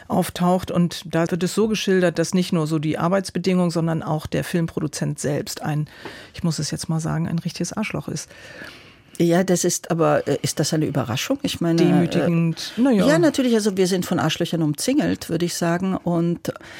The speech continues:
Speaker 2: damals, es, es war sehr schmerzlich, aber gleichzeitig habe ich, glaube ich, von Anfang an immer diese andere Instanz in mir, wo ich das sage, ich,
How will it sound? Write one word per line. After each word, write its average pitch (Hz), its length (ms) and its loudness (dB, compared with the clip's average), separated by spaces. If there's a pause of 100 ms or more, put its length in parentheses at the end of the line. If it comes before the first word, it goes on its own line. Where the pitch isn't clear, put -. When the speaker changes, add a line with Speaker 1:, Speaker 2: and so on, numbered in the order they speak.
(360)
Speaker 2:
damals, 320 440 4
es, - 140 0
es - 180 -2
war 240 100 2
sehr 226 140 2
schmerzlich, - 720 -2
aber 202 240 0
gleichzeitig 240 720 -2 (300)
habe 208 360 0
ich, - 560 -2 (180)
glaube 196 220 2
ich, 240 100 -2
von 202 140 -2
Anfang 226 480 0
an 226 220 2
immer 233 240 2
diese 185 240 0
andere 247 200 2
Instanz 214 480 -2
in 190 200 0
mir, 214 200 0 (140)
wo 185 300 -2
ich 170 120 -2
das 175 180 -2
sage, 175 260 0
ich, 175 160 -6